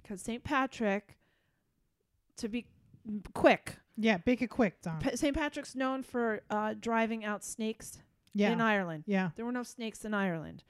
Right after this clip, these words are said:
Speaker 2: Mm.
Speaker 1: The snake was a druid symbol, a
Speaker 2: Mm-hmm.
Speaker 1: druid pagan symbol. More witches were burned in the name of Saint Patrick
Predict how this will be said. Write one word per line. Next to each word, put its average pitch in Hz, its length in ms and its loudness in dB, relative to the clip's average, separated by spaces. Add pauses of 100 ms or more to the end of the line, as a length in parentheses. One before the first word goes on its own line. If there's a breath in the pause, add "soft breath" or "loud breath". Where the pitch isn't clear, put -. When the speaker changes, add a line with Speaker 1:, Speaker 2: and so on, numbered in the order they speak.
(220 loud breath)
Speaker 2:
Mm. 180 80 -6
Speaker 1:
The 208 60 -8
snake 247 400 -6
was 226 180 -8
a 247 60 -6
druid 226 760 -2 (300)
symbol, 190 560 -4 (200)
a - 40 -2
Speaker 2:
Mm-hmm. 190 160 0
Speaker 1:
druid 208 240 -2
pagan 196 400 -4
symbol. 185 420 -8
More 226 440 0
witches 226 520 -4
were 196 120 -2
burned 180 480 -4 (100)
in 214 100 -4
the 214 80 -2
name 220 240 -2
of 226 100 -2
Saint 214 240 -8
Patrick 190 540 -8